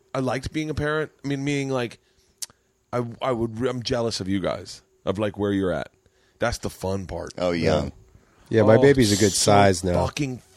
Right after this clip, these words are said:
Speaker 1: fun, man.
Speaker 2: Mm-hmm.
Speaker 1: And I will tell you the one regret I have, I shared it with Ari the other day, is I worked too much when they were growing up. And I know that,
Speaker 3: Yeah.
Speaker 1: like, you were, like, financial, uh, stresses in your head. You're like, I don't know, man. It's just, it's like, like, if, if, if they called you up tomorrow and they're like, "Hey,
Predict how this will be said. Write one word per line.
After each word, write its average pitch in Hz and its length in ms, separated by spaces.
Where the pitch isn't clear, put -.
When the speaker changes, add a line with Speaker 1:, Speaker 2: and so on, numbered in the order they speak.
Speaker 1:
fun, 127 340
man. 101 360
Speaker 2:
Mm-hmm. 98 300
Speaker 1:
And 120 300
I 120 140
will 123 160
tell 117 180
you 117 100
the 110 80
one 107 340
regret 92 360
I 101 120
have, 98 200
I 92 60
shared 92 240
it 92 40
with 82 120
Ari 92 200
the 98 100
other 101 120
day, 107 260
is 90 120
I 101 80
worked 101 360
too 95 140
much - 520
when 87 160
they 87 100
were 82 240
growing 85 260
up. 80 160
And 113 80
I 123 40
know 151 180
that, 156 140
Speaker 3:
Yeah. 92 60
Speaker 1:
like, 95 200
you 120 100
were, 127 60
like, 110 180
financial, 107 580
uh, - 140
stresses 101 460
in 104 60
your 101 100
head. 104 180
You're 98 120
like, 92 260
I 95 60
don't 117 80
know, 143 120
man. 117 220
It's 98 100
just, 107 200
it's - 80
like, 101 260
like, 110 100
if, 107 180
if, 113 240
if 117 200
they 110 160
called 113 260
you 113 60
up 104 80
tomorrow 110 240
and 104 80
they're 101 60
like, 101 120
"Hey, 110 260